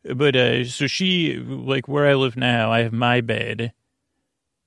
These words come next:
And this is actually a new thing for us, uh, since we moved, is, uh, so she has her bed.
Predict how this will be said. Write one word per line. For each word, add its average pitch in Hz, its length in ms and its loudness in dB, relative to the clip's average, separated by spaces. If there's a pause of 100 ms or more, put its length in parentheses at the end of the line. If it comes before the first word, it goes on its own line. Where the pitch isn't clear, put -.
And 127 240 0
this 156 220 0
is 135 120 0
actually 143 260 2
a 123 40 2
new 131 240 0
thing 151 320 0
for 123 240 -6
us, 113 260 -8
uh, 117 360 -4
since 127 260 -8
we 123 140 -6
moved, 120 500 -2
is, 113 240 -6
uh, 123 160 -4
so - 160 -8
she 151 200 -2
has 147 160 2
her 139 200 0
bed. 117 480 -2